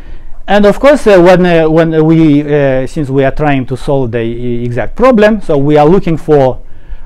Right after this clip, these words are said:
for, uh, s-, exact solutions, uh, by, uh, factoring out this asymptotic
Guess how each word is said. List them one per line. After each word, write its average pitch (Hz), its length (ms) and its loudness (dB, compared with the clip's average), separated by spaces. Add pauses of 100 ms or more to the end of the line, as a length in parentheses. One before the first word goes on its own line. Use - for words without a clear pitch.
(160)
for, 127 520 -2
uh, 117 380 -4
s-, - 180 -10
exact 143 680 -2
solutions, 160 680 -2
uh, 139 140 0
by, 123 180 -2
uh, 123 760 -4
factoring 151 520 -2
out 131 300 -2
this 117 180 -6
asymptotic - 960 -2